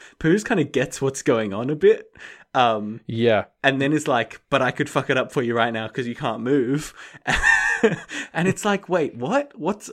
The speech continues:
Speaker 1: what is Pose talking about? Like, Blake has lost here. What's going on?" I just think it's like, it's a great way of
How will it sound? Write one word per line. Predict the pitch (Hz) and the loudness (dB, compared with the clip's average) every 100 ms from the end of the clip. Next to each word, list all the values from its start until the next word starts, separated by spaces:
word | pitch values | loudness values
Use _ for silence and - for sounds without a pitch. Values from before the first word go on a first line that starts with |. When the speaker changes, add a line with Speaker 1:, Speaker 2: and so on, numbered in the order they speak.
| - | -10
Speaker 1:
what | 147 202 | -4 -4
is | 254 | -6
Pose | - 151 147 147 | 0 4 4 2
talking | - 147 165 175 | 0 0 0 -2
about? | 143 120 107 | -2 -2 -4
Like, | 117 - | -8 -2
Blake | 139 156 | -2 -2
has | 160 | -4
lost | 131 151 - - | -2 -2 -4 -4
here. | 110 113 | -4 -4
What's | 131 - | -8 -4
going | 127 123 | -4 -4
on?" | 110 - | -8 -2
I | 151 | 0
just | 185 - | 0 0
think | 185 | -2
it's | 170 | 0
like, | 147 131 - - - - - - | 0 -2 -4 -18 -18 -18 -18 -6
it's | 156 - | -2 -2
a | |
great | 156 170 185 | 2 2 4
way | 190 151 | 4 4
of | 123 - - | 2 -4 -16